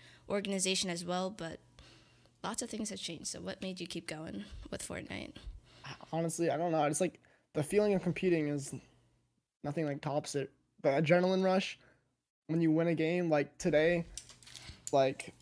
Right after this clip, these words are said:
Speaker 2: we won our first game in the Duo Cash Cup. It was a nineteen point game, which is a pretty good start to the, uh, Cash Cup, to the tournament. And, like, if you watch the stream or find a clip of it, I was, like,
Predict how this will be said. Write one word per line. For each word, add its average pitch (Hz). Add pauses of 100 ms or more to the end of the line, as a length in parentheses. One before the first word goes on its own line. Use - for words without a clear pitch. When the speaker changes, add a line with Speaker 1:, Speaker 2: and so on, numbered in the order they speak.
(140)
Speaker 2:
we 175
won 170
our 151
first 185
game 185
in 175
the 170
Duo 170
Cash 165
Cup. 185 (760)
It -
was 151
a 143
nineteen 160
point 165
game, 165
which 156
is 143
a 139
pretty 160
good 151
start -
to -
the, 143
uh, 135
Cash 151
Cup, 170
to 151
the 147
tournament. 175 (600)
And, 156
like, 147
if 156
you 170
watch 160
the 147
stream 160
or 156
find 151
a 147
clip 165
of 170
it, 175
I 143
was, 147
like, 131